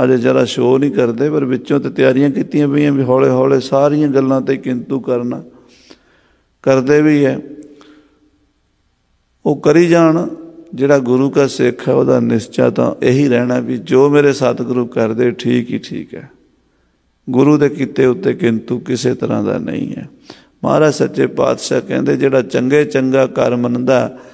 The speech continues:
ਮੰਦੇ ਨੂੰ ਮੰਦਾ ਕਹਿ ਕੇ ਗੁਰੂ ਤੋਂ ਟੁੱਟ ਜਾਂਦਾ, ਆਸ਼ਕੇ ਨਾ ਆਖੀਐ।"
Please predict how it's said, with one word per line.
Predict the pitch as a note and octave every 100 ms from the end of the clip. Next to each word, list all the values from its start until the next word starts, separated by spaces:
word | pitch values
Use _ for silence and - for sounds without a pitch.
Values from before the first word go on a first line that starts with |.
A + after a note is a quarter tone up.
| - _ _ _ -
ਮੰਦੇ | B2 B2+ C3+
ਨੂੰ | C3+ C3+
ਮੰਦਾ | B2 A#2 A#2 C3+
ਕਹਿ | - C3+ C3+
ਕੇ | C3
ਗੁਰੂ | G3+ B2 B2
ਤੋਂ | B2
ਟੁੱਟ | - B2+
ਜਾਂਦਾ, | C#3 C#3 C3 B2 A2 - - - -
ਆਸ਼ਕੇ | C3 A#2+ A#2 C3 C3 B2+
ਨਾ | B2
ਆਖੀਐ।" | C#3+ - - -